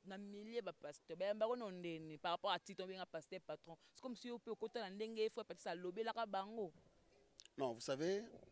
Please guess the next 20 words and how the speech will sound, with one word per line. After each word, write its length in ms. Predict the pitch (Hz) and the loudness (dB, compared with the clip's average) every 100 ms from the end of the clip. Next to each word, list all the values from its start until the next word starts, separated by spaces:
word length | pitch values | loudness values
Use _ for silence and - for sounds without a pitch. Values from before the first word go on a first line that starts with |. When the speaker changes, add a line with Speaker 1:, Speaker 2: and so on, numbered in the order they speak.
| - - - | -20 -6 4
Speaker 2:
euh, 1080 | 127 123 120 120 117 120 120 117 117 113 120 - - - - - - - | 6 6 6 4 4 4 2 2 0 -2 -6 -12 -20 -20 -20 -20 -20 -4
derrière 400 | 139 160 196 233 175 | 4 6 6 4 6
un 120 | 170 | 6
esprit, 480 | 135 - 143 147 - - - - _ _ _ | 6 2 -2 -4 -6 -18 -20 -20 _ _ _
il 80 | 120 | 2
y 40 | |
a 40 | 120 | 2
aussi 300 | 117 131 123 | 2 2 2
un 100 | 110 | 2
esprit. 480 | 101 - 101 101 - - - - - - - | 0 -4 -6 -14 -14 -20 -20 -20 -20 -8 2
L'esprit 400 | 151 - - 220 | 4 4 4 8
de 80 | |
la 160 | 190 170 | 10 10
pièce, 580 | - 196 202 - - - _ _ _ - | 6 6 8 6 0 -6 _ _ _ -4
c'était 420 | - 147 190 196 | 0 2 6 6
juste 460 | 143 202 - - 135 131 - - - - - - - | 6 2 2 0 -2 -2 -12 -20 -20 -20 -20 -10 2
pour 100 | 185 | 4
na 120 | 156 | 4
ko 240 | - 143 | 6 6
ramener 760 | 127 139 143 151 156 170 151 | 10 10 12 8 12 12 12